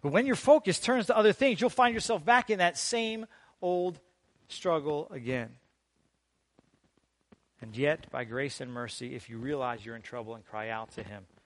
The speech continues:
Christ will deliver you out of your distress.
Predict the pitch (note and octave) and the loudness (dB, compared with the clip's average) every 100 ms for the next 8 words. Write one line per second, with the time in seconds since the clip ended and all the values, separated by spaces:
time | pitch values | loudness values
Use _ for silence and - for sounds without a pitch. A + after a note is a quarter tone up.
0 | _ _ _ _ _ - - C3 C#3 - | _ _ _ _ _ -18 -6 -4 -4 -6
1 | A#2+ G#2+ G#2+ C#3 C#3+ C#3 C3+ - B2 A2 | -14 -12 -8 -6 -6 -10 -10 -6 -8 -8
2 | A#2 A#2 A2+ - A2+ G#2 G2 - | -10 -10 -12 -12 -10 -12 -12 -18